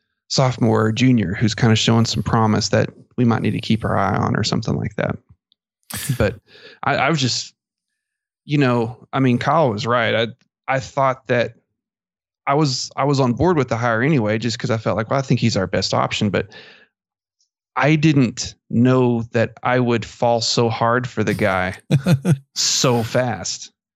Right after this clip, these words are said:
Speaker 2: Same.
Speaker 1: And, and this feels a lot like the Kingsbury hire to me, because I felt, I've said it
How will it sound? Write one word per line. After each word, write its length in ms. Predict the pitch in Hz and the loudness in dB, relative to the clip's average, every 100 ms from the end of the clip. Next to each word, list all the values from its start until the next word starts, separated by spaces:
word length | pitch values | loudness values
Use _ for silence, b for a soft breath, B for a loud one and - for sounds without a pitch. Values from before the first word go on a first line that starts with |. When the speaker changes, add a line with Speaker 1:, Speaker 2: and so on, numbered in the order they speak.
| _ | _
Speaker 2:
Same. 180 | - 113 | -2 0
Speaker 1:
And, 100 | 98 | 2
and 100 | 139 | 2
this 200 | 165 180 | 2 0
feels 360 | - 160 170 135 | -2 0 2 0
a 60 | |
lot 300 | 120 127 143 | 0 0 0
like 240 | 123 120 - | 0 -4 -6
the 60 | |
Kingsbury 540 | 117 123 131 113 107 104 | -2 0 0 2 0 0
hire 340 | 104 98 95 | 0 -2 -2
to 140 | - 104 | -4 -2
me, 320 | 98 90 - | 0 -2 -4
because 300 | 95 - 104 | -4 0 0
I 120 | 110 | 2
felt, 540 | 127 - 113 104 - - _ _ _ _ _ _ _ _ _ _ _ - | 0 0 0 0 -4 -10 _ _ _ _ _ _ _ _ _ _ _ -8
I've 160 | 117 110 | -4 -2
said 260 | - 110 | 2 2
it 140 | 113 | 2